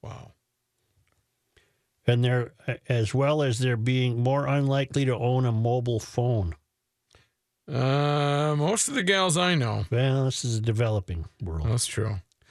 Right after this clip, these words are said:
Speaker 1: So they're saying women suffer more because of their domestic duties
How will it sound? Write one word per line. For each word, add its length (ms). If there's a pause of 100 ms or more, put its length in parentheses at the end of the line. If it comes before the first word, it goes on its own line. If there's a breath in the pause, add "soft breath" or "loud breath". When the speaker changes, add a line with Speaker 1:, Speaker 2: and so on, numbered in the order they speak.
Speaker 1:
So 140
they're 140
saying 400 (600 soft breath)
women 360
suffer 420
more 240
because 440
of 80
their 160
domestic 720
duties 560